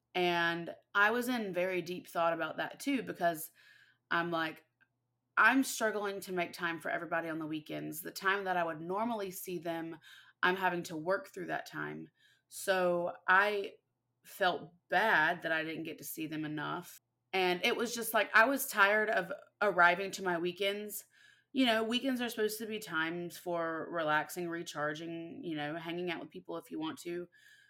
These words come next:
just, you know, doing whatever you want with your free time. And I still felt confined during my weekends.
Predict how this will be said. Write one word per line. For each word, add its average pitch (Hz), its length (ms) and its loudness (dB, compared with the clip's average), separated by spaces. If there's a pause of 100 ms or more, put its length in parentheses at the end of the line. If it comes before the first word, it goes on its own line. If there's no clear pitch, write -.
(160)
just, - 240 -6
you 254 80 0
know, 175 180 0
doing 180 260 -2
whatever 202 240 2
you 190 100 -2
want 190 120 -2
with 180 140 -6
your 180 100 -4
free 220 200 -10
time. 156 420 -4
And 180 220 0 (260)
I 190 560 4 (440)
still - 400 -2
felt 233 300 -2
confined 170 920 0 (1300)
during 180 240 2
my 160 120 0
weekends. 156 580 -4